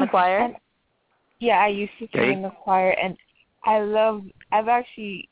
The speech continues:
Speaker 3: always loved the name Ophelia for <laughs> some reason.
Speaker 2: Really? Oh, wow. There you go. So it was you that I was getting this for.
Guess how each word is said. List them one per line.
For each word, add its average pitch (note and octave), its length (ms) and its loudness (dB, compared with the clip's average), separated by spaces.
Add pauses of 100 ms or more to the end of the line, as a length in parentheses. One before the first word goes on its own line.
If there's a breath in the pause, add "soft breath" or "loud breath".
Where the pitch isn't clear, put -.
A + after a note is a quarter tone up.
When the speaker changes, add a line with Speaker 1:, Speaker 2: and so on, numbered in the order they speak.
Speaker 3:
always F#3+ 420 0
loved F#3 260 -2
the F#3 60 -8
name F3 220 -4
Ophelia F3 500 -4
for F#3+ 200 -14
<laughs> G#3+ 60 -14
some D4+ 140 -2
reason. C#4+ 400 -2
Speaker 2:
Really? C#4+ 680 2
Oh, F4 200 2
wow. G#3 280 2
There A3 200 2
you C#4+ 80 -6
go. D#4+ 360 2
So G#3 120 -4
it G3+ 40 -4
was C#4 220 0
you G3 160 -4
that F#3 80 0
I E3+ 80 0
was E3+ 120 -4
getting E3+ 220 -6
this F3 180 -12
for. E3+ 340 0